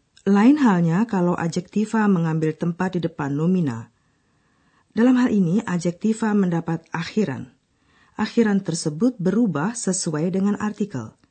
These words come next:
Jadi, akhiran itu mengikuti genus atau jenis nomina yang pada gilirannya ditentukan oleh artikel yang tercantum di depan adjektiva.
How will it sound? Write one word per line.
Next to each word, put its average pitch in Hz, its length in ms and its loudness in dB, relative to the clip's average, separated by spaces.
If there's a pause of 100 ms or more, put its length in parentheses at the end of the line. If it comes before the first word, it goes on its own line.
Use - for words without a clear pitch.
(340)
Jadi, 165 400 -2 (480)
akhiran 233 320 0
itu 185 320 -2
mengikuti 202 800 2 (320)
genus 165 720 -2 (320)
atau 170 400 -4
jenis 208 560 2
nomina 165 720 0 (320)
yang 175 240 0
pada 254 480 -2
gilirannya 180 640 0
ditentukan 190 720 -2
oleh 156 320 -4
artikel 175 640 -4
yang 139 240 -2
tercantum 185 640 -2 (240)
di 226 160 0
depan 165 480 -2
adjektiva. 151 640 -8